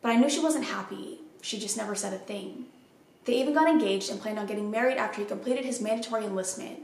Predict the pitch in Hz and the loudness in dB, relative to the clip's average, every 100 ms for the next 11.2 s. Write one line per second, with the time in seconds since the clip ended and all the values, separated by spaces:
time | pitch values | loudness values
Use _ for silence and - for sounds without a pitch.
0 | - 208 196 - 226 220 - 208 185 214 | -10 -6 -4 -2 -2 -2 -4 -4 -4 -2
1 | 202 196 226 185 208 233 226 202 226 247 | -2 -2 -2 0 0 0 -2 -2 -2 -4
2 | 190 - - - - - 214 208 208 262 | -6 -8 -10 -16 -20 -4 -2 0 -2 0
3 | 285 285 202 - 190 190 - 175 - - | 0 0 -4 -4 -6 -6 -6 -8 -10 -14
4 | - - _ _ _ _ 262 269 277 320 | -20 -20 _ _ _ _ 4 6 4 2
5 | 294 285 285 294 - 208 202 220 233 262 | 2 2 0 -2 -4 -4 0 4 4 4
6 | 214 196 208 208 220 214 190 185 190 190 | 2 0 0 -4 -4 -2 -2 -4 -2 -4
7 | 185 208 196 214 - - 311 - 180 196 | -2 -6 -4 -2 0 -2 -4 -6 -4 -4
8 | - - 233 247 269 254 240 262 262 214 | -6 -2 2 2 2 0 0 -2 0 0
9 | 196 196 - 196 240 269 - 185 180 190 | 0 -2 0 0 0 0 0 -2 -2 -4
10 | 190 190 185 180 190 190 180 220 294 - | -2 -4 -4 -6 -6 -6 -4 -2 -2 -4
11 | - - | -6 -10